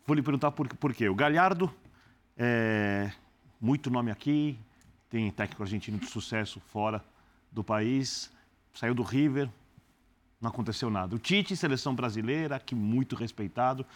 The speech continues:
Quem olha a seleção brasileira, fala poucas transições sofridas,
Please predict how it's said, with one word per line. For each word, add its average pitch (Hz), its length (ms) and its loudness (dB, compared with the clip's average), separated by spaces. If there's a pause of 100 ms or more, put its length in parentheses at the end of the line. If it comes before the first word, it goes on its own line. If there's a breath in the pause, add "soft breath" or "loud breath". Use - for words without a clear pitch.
(240 loud breath)
Quem 185 160 4
olha 139 140 6
a - 20 0
seleção 127 320 -2
brasileira, 117 460 0 (120)
fala 120 200 2
poucas 139 320 -4
transições 127 560 -4
sofridas, 127 680 -2